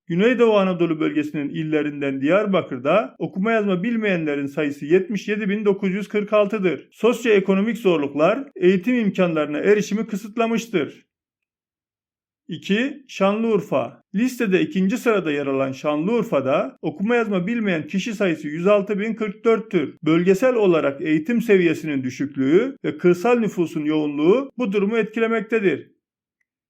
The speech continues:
Bir, İstanbul. Türkiye'nin en kalabalık şehri olan İstanbul'da okuma yazma bilmeyenlerin sayısı iki yüz on iki bin üç yüz doksan yedidir. Nüfusun büyüklüğü ve sürekli göç alması bu sayının yüksek olmasının temel nedenlerindendir.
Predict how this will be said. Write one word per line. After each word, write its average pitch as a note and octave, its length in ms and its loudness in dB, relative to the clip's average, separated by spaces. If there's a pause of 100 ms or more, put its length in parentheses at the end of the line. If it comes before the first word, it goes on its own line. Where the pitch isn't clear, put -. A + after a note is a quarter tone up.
(120)
Bir, A3 380 -2
İstanbul. F#3+ 680 -2 (240)
Türkiye'nin G3+ 540 0
en B3 280 0
kalabalık D#3+ 420 2
şehri D#3+ 360 -2
olan G3 320 2
İstanbul'da F3 1040 -2
okuma G#3 340 -2
yazma F3+ 380 0
bilmeyenlerin F3+ 600 -2
sayısı F3+ 420 0
iki G3 280 -6
yüz G#3 140 -6
on B3 120 0
iki G#3 200 -4
bin A3 100 -6
üç G#3+ 220 -8
yüz G#3+ 140 -8
doksan G#3+ 340 -4
yedidir. G#3+ 520 -4 (100)
Nüfusun G3 560 2
büyüklüğü E3+ 760 2
ve D#3 80 -2
sürekli G3+ 440 0
göç A3+ 280 0
alması F3 800 0
bu C4+ 80 0
sayının G3+ 400 0
yüksek G3 380 -2
olmasının F#3 520 -2
temel A3+ 280 0
nedenlerindendir. F3 1080 -2